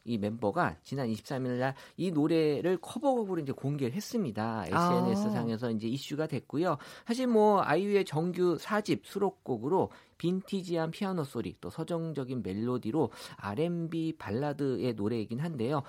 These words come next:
Speaker 1: 어, 사실 뭐 방탄소년단이 워낙 지금 이슈이기 때문에 요렇게 이제 커버해주면 뭐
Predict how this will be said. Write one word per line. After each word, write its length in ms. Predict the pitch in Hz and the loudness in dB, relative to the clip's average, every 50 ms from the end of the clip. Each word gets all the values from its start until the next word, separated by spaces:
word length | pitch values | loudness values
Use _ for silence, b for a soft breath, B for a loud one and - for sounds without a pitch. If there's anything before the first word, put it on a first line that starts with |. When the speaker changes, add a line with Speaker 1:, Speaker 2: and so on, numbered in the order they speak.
| B B B B B | B B B B B
Speaker 1:
어, 160 | - 127 139 | -4 -4 -2
사실 240 | 160 196 214 226 214 | -2 -2 0 0 0
뭐 160 | 190 175 170 | 0 0 -2
방탄소년단이 1300 | - - 117 131 139 - 214 226 226 226 233 233 240 233 226 214 208 196 196 185 180 170 170 185 190 | -2 -2 -4 -2 0 0 0 2 2 2 2 2 4 4 4 4 4 4 4 4 4 2 2 0 0
워낙 320 | 151 127 151 202 202 - - | 2 4 4 4 2 2 -2
지금 320 | - 160 151 160 147 139 b b b b b | -6 -2 0 0 0 -2 b b b b b
이슈이기 380 | 165 175 - - 202 160 147 - | -4 -2 -2 -2 -2 -2 -2 -2
때문에 440 | - 101 85 90 110 151 156 120 120 - | -2 -4 -4 -2 -4 -4 -4 -6 0 0
요렇게 280 | 127 139 151 - 165 | 0 0 0 -2 -4
이제 180 | 127 120 123 123 | -4 -2 -4 -6
커버해주면 760 | - - - 208 208 196 190 233 233 - 180 147 175 170 117 b b b b b | -6 -4 -4 -2 -2 0 -2 -2 -4 -2 -2 -2 -2 -2 -4 b b b b b
뭐 220 | - - 107 98 | -6 -4 -4 -4